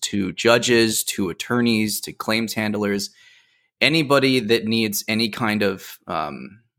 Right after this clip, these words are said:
settlement advice or just, you know, direction in terms of I have an issue on a case and I need a solution for it,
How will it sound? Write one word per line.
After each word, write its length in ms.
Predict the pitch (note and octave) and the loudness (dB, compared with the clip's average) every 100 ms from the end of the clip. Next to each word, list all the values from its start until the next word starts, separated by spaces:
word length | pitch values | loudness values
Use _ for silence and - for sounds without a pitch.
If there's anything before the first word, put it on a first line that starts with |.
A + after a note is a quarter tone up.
| _ - | _ -12
settlement 480 | - C3 B2+ A#2 G2+ | -2 2 2 2 -2
advice 680 | F#2 A#2+ C3 B2+ B2 - - | -2 2 4 4 4 0 -2
or 160 | G#2 G2+ | -2 0
just, 500 | G#2 G2+ F#2+ - _ | 0 0 -2 -6 _
you 140 | - G2 | -6 -6
know, 80 | F#2+ | -4
direction 640 | G#2+ A#2 B2+ - B2 A2+ | -2 2 2 2 2 2
in 120 | G#2 | 0
terms 340 | - A2 G2+ | 0 -2 0
of 280 | G2+ F2 - _ _ _ _ | 2 0 -2 _ _ _ _
I 80 | G#2+ | -2
have 160 | G#2+ F#2 | -2 0
an 80 | |
issue 320 | G#2 A2+ B2 G#2+ | 0 2 2 4
on 100 | G2+ | 2
a 60 | |
case 460 | - G#2+ G#2 G2+ - | 2 2 2 2 -2
and 220 | G#2+ G2 | -2 0
I 80 | G2+ | 2
need 180 | G2 G2+ | 2 2
a 60 | G2 | 0
solution 560 | - F#2+ G2+ G2+ F#2+ | -4 0 0 0 -2
for 280 | - G2 F2 | -6 -4 0
it, 120 | E2+ | -2